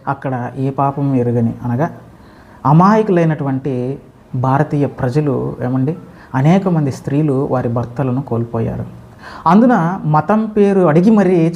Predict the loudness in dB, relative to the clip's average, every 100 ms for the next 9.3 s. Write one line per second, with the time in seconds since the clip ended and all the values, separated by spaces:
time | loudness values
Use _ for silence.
0 | -4 -4 -2 0 0 -2 -2 -2 -2 -2
1 | -2 -2 -2 -2 0 0 -2 0 0 0
2 | 0 -2 -2 -2 -4 -4 -2 -2 0 -2
3 | -2 -6 -10 -20 -20 -20 -20 2 4 6
4 | 4 2 2 4 6 6 2 -4 -4 -4
5 | -2 -2 -2 -2 -2 -2 -2 -2 -4 -2
6 | 0 0 -4 -10 -6 -2 0 0 0 0
7 | 0 0 2 2 2 0 0 2 2 0
8 | -2 -4 -4 -4 -2 -2 -2 -6 -2 -2
9 | 0 -2 -4